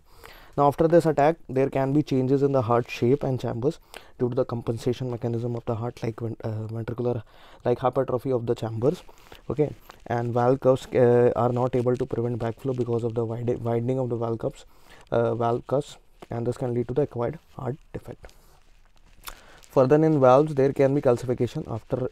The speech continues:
in chronic and later stages of development of after heart attack, there can be deposition of the calcification in the aortic heart valves, we can see calcification deposition. Okay, so these are the, uh, things we will see in this case. Okay,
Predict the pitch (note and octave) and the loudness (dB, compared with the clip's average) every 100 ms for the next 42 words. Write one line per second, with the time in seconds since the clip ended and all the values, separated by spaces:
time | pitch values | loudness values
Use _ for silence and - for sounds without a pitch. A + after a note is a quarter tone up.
0 | - B2 B2 A#2 - - - - - - | -6 -6 -6 -8 -14 -20 -20 -20 -20 -8
1 | - B2+ C#3 C3+ C3 A#2+ C#3+ - C3+ B2+ | 0 2 2 2 2 2 0 0 -2 2
2 | C#3+ C#3 B2+ B2 C3 C3 C3+ B2+ A#2+ C3+ | 2 4 2 2 0 0 0 0 -2 -2
3 | A#2 A#2+ A#2+ C3 D3 A#2+ B2+ B2 C3 C3 | -2 -4 -4 -4 -2 -4 -4 -4 -2 -2
4 | B2+ A#2+ A#2 B2 A#2 A2+ D3+ - - - | 0 -2 -4 -6 -8 -6 -8 -10 -20 -20
5 | - B2 - B2 A#2+ A#2+ B2 A2 B2 - | -10 -8 -8 -6 -4 -6 -6 -8 -8 -8
6 | - - A2+ G#2+ D3 - - - C#3 A#2 | -14 -12 -10 -6 -6 -6 -12 -14 -12 -10
7 | A2+ G#2+ - A2 G2+ G#2+ - - - - | -14 -14 -16 -16 -16 -18 -18 -20 -20 -16
8 | - A2+ A2+ A2+ A2 A2 G#2+ G#2+ G#2 - | -10 -8 -6 -8 -8 -10 -12 -14 -16 -18
9 | G#2 - - - - - - - - - | -20 -20 -20 -10 -8 -8 -12 -20 -20 -12
10 | - B2+ C#3+ D3+ B2 D#3+ - - - - | -6 -2 0 0 0 -2 -4 -16 -18 -6
11 | B2+ A#2+ A#2+ - - - - C#3 C3+ C3 | -2 -2 -4 -8 -18 -20 -12 -10 -4 -2
12 | B2+ C3 C3 B2+ A#2+ D#3 - - - - | -2 -6 -8 -6 -6 -6 -10 -20 -20 -20
13 | - - - - - - - - - E3 | -20 -20 -16 -14 -16 -20 -20 -20 -12 -10